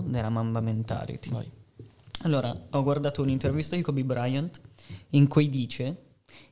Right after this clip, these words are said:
Speaker 1: che i successi passano, i successi sportivi, i trofei che vinci, però quello che rimane è il modo in cui, eh, tu usi la tua passione per ispirare gli altri.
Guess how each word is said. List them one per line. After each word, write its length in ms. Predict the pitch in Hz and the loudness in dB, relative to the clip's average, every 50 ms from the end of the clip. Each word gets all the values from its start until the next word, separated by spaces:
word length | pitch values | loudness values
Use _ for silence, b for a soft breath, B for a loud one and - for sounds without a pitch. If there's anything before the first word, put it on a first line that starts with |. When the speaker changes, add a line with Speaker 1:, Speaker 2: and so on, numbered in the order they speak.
| B - | B -2
Speaker 1:
che 300 | - 147 131 127 - - | 0 2 2 0 -2 -4
i 220 | - 151 139 139 135 | -2 0 2 2 0
successi 540 | - - - - - - 180 - - 190 - | 0 -4 -8 -8 -6 -6 -6 -6 -6 -6 -2
passano, 500 | - 123 110 110 110 - - - 117 113 | -2 -2 -2 -2 -4 -6 -6 -6 -6 -6
i 40 | 113 | -6
successi 460 | - - 117 - - 117 - - 123 | -6 -8 -6 -4 -4 -4 -2 -2 -4
sportivi, 880 | - - - 113 110 - - - - 120 117 117 117 113 117 117 113 117 | -4 -4 -4 -6 -6 -8 -10 -8 -6 -4 -4 -2 -2 0 2 2 4 2
i 40 | |
trofei 340 | 113 - - 113 - - 110 | 2 2 0 0 2 0 0
che 120 | 110 - 113 | 2 2 0
vinci, 500 | 110 113 120 - - - - - 117 113 - - - B B B B B B B B B B | 0 0 -2 -2 -4 -4 -2 -2 -2 -4 -4 -10 -20 B B B B B B B B B B
però 520 | - 143 143 147 160 175 202 - - - - | 0 2 2 4 2 0 -2 -4 -8 -16 -8
quello 240 | - - 143 143 143 | -2 0 0 2 0
che 140 | 143 - 143 | 0 -2 0
rimane 760 | 139 143 139 147 143 147 151 160 170 185 190 - - - - - | 0 2 2 2 2 2 2 0 0 0 -2 -6 -10 -18 -10 -4
è 80 | - 139 | 0 2
il 120 | 139 139 | 4 4
modo 220 | 139 139 139 135 | 4 4 4 4
in 120 | 139 139 135 | 4 2 2
cui, 480 | 135 - 143 143 143 143 139 139 139 - - | 0 0 0 2 2 2 2 0 -2 -6 -6
eh, 360 | - 139 131 131 131 131 127 123 | -2 0 2 2 2 2 0 0
tu 140 | - 165 156 | 0 0 2
usi 180 | 151 139 135 143 | 2 2 2 2
la 120 | 139 135 | 0 0
tua 140 | - 147 135 | 0 -2 -2
passione 420 | - 139 - - - 151 147 147 | -2 -2 -4 -2 -2 0 0 0
per 160 | 139 - 127 117 | 0 -2 -2 -2
ispirare 580 | 117 - - - 123 117 120 120 117 117 117 | -4 -4 -4 -4 -2 0 0 0 0 0 0
gli 140 | 113 113 113 | 0 0 0
altri. 480 | 107 107 107 110 113 110 - - 139 | -2 -2 -4 -6 -8 -8 -8 -10 -12